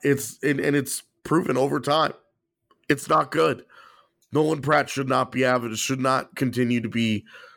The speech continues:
running the unit at the end of the season. It's that, I mean, him, you get, you get so many years to prove that <laughs> you know what you're doing in this league. And Nolan Pratt, he had the one year where the power play had,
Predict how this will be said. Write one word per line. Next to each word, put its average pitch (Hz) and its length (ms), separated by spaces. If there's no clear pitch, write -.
running 131 320
the 117 100
unit 113 320
at 101 80
the 110 160
end 104 100
of 107 80
the 101 80
season. - 440
It's - 220
that, 143 220
I 143 60
mean, 143 260
him, 135 300
you 147 180
get, 151 300
you 143 120
get 170 200
so 170 200
many 170 200
years 160 360
to 131 80
prove 139 300
that 127 480
<laughs> - 0
you 151 140
know 143 100
what 139 200
you're 131 120
doing 123 360
in 113 100
this 107 180
league. 123 380
And 123 640
Nolan 143 460
Pratt, 147 300
he 127 100
had 127 160
the 110 80
one 147 380
year 123 380
where 131 340
the 117 140
power 143 340
play 127 400
had, 120 380